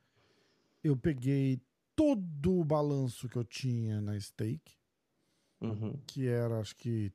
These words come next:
Speaker 1: três mil e poucos reais,
Speaker 2: Uhum.
Speaker 1: e apostei no,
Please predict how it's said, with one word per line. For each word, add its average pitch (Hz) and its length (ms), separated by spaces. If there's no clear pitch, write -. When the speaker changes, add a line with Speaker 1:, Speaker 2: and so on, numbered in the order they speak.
Speaker 1:
três 131 340
mil 143 280
e 127 60
poucos 117 340
reais, 110 580
Speaker 2:
Uhum. 107 280
Speaker 1:
e 135 340
apostei 120 600
no, 107 1080